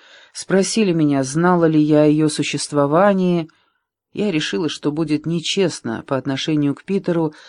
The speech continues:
говорить им, что он и бросил-то меня из-за неё". "Зачем вы его выгораживаете?" "Но он же их отец. Мне показалось,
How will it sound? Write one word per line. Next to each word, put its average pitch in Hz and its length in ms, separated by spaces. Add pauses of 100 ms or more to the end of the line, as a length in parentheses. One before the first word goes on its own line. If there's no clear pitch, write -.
(220)
говорить 175 480
им, 185 100
что - 240
он 180 240 (300)
и - 120
бросил-то 160 720
меня 143 520 (120)
из-за 151 340
неё". 151 460 (1500)
"Зачем 208 540
вы 226 140
его 220 240
выгораживаете?" 175 1120 (1300)
"Но 143 240
он 151 100
же 160 300 (220)
их 160 220
отец. 190 680 (580)
Мне 165 280
показалось, 175 880